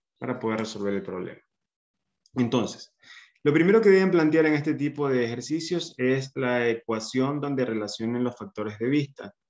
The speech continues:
de cada una de las superficies. Recordemos entonces para la superficie uno, ¿cómo se plantearía el factor de vista? Entonces quedaría f de uno en uno más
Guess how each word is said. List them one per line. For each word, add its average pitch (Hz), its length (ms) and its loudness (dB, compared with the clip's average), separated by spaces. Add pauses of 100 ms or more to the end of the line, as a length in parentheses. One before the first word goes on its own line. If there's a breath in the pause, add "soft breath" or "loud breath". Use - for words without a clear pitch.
(160)
de 131 160 0
cada 139 300 4
una 135 240 4
de 120 80 4
las 113 140 0
superficies. - 800 -10 (300)
Recordemos 127 580 2
entonces 117 340 -4
para 139 200 0
la 131 120 2
superficie 123 600 -2
uno, 127 480 2 (320)
¿cómo 139 240 0
se 143 140 -2
plantearía 117 920 0 (200)
el 101 140 -8
factor 101 360 -8
de 117 80 2
vista? 139 420 -4 (640)
Entonces - 200 -18
quedaría 110 500 -2 (480)
f 147 320 0
de 147 120 4
uno 135 240 2
en 135 100 2
uno 120 400 -2 (1600)
más 104 440 -6